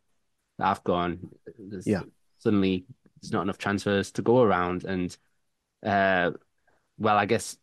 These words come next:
Speaker 1: other fires are taking place in defence right now, because Lascelles got hurt,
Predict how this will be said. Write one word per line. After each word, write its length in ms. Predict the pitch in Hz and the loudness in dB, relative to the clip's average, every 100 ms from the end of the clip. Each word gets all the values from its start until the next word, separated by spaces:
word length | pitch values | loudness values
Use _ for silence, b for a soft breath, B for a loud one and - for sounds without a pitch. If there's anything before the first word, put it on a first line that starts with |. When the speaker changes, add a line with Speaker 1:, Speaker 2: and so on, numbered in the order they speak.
| - | -4
Speaker 1:
other 140 | 98 | -4
fires 340 | - 101 101 98 | -2 0 0 0
are 60 | |
taking 320 | 98 98 98 - | -2 -2 -2 -2
place 240 | 104 90 | -4 -2
in 80 | 101 | -2
defence 440 | 92 - 101 107 | -4 -4 -4 -2
right 160 | 120 117 | -2 0
now, 200 | 120 139 | 0 0
because 580 | 135 - 95 95 92 - - _ _ | -2 -4 -4 -4 -6 -14 -18 _ _
Lascelles 580 | 101 95 - 110 107 104 | -8 -6 0 2 2 -2
got 200 | - 107 | -4 -4
hurt, 320 | - 101 123 | -2 -4 -6